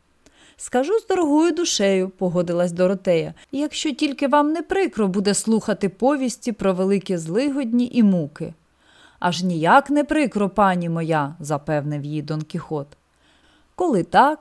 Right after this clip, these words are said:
сказала Доротея, «то прошу панства слухати мене уважно».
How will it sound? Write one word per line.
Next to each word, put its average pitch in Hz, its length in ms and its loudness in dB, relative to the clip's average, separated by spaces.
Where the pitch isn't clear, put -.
сказала 254 500 2
Доротея, 226 720 -2
«то 359 160 2
прошу 247 480 -2
панства 214 580 0
слухати 247 580 -2
мене 165 300 -2
уважно». 143 680 -4